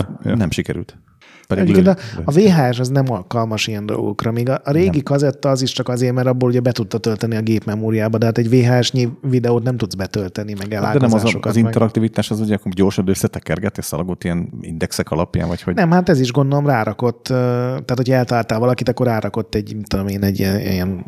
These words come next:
Speaker 3: vércseppet, vagy most mit tudom én.
Speaker 1: Ja. Tehát azt már a grafikus chip,
Speaker 3: Igen.
Speaker 1: mondom, ugyanúgy, mint a másik.
Speaker 3: Igen.
Speaker 1: Problémás.
Speaker 3: Igen.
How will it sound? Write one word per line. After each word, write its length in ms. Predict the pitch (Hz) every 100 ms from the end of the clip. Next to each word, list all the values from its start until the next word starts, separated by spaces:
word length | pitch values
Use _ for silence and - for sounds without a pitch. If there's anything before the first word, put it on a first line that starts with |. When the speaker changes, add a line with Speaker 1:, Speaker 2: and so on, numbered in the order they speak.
| 104 - _ - 110 107
Speaker 3:
vércseppet, 640 | 92 87 87 85 92 85
vagy 140 | 90
most 220 | 95 92 90
mit 100 | -
tudom 260 | - 80 87
én. 140 | 87 101
Speaker 1:
Ja. 180 | 92 92 - -
Tehát 140 | - 92
azt 160 | 95 -
már 140 | 98
a 60 | 95
grafikus 460 | 95 - - -
chip, 260 | - - -
Speaker 3:
Igen. 100 | -
Speaker 1:
mondom, 200 | 123 110
ugyanúgy, 300 | - 85 82 -
mint 160 | 87
a 40 | 87
másik. 300 | 82 - - 120
Speaker 3:
Igen. 360 | 104 104 117 - _ _ _ _
Speaker 1:
Problémás. 720 | 107 - 104 101 - - - _ - - _ _ _
Speaker 3:
Igen. 380 | 147 131 127